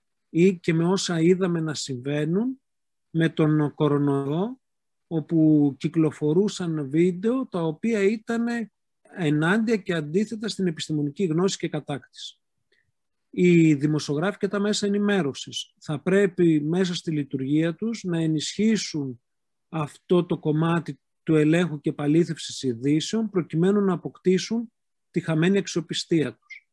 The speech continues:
Οι δημοσιογραφικές ενώσεις είναι κάτι παραπάνω από απαραίτητο να εκπαιδεύσουν τους δημοσιογράφους σε νέα εργαλεία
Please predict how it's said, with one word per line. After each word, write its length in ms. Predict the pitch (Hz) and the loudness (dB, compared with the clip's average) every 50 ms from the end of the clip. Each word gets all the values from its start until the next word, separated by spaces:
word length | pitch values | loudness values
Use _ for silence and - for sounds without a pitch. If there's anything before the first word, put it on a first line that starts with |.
| _ _ _ _ _ _ _ _ | _ _ _ _ _ _ _ _
Οι 80 | 139 | -6
δημοσιογραφικές 920 | 127 135 143 147 139 - 147 135 139 139 120 - _ - 196 202 - - | -2 0 0 0 0 -2 -4 -4 -4 -6 -8 -6 _ 0 2 2 2 -2
ενώσεις 800 | 175 165 156 160 160 165 165 160 - - 208 226 240 220 - _ _ _ _ _ _ _ _ | -2 -2 0 0 0 -2 -2 -4 -4 -4 -6 -6 -6 -8 -16 _ _ _ _ _ _ _ _
είναι 240 | - 170 190 196 185 | 0 2 2 2 2
κάτι 340 | 175 - 190 190 180 - 170 | 0 0 -2 -2 -4 -6 -10
παραπάνω 1040 | - - 170 160 156 156 156 156 156 147 _ _ _ _ 175 185 196 208 202 185 | -6 -6 -4 -4 -2 -2 -4 -4 -6 -8 _ _ _ _ 0 0 2 2 2 2
από 200 | 165 135 - 147 | 0 0 -4 -6
απαραίτητο 1000 | 143 131 - 139 135 135 147 147 156 147 - - 143 - _ 202 208 220 226 226 | -6 -6 -6 -6 -4 -2 0 0 0 -2 -2 -8 -12 -4 _ -2 0 0 -2 -4
να 140 | 220 196 170 | -4 -4 -4
εκπαιδεύσουν 720 | 165 147 - _ 160 147 143 180 214 226 190 - - 180 | -4 -6 -6 _ -4 -2 0 0 0 0 -2 -2 -4 -2
τους 120 | 156 156 139 | -2 -2 -2
δημοσιογράφους 840 | 147 147 151 147 135 - 151 143 143 147 151 151 135 - - - | 0 0 0 -2 -2 -4 -4 -4 -2 -2 -2 -4 -6 -8 -12 -12
σε 100 | - 151 | -8 -4
νέα 260 | 147 147 156 160 156 156 | -2 0 2 2 2 2
εργαλεία 640 | 151 147 131 139 135 139 147 147 139 135 127 113 | 2 0 0 0 -2 0 0 0 0 0 -4 -8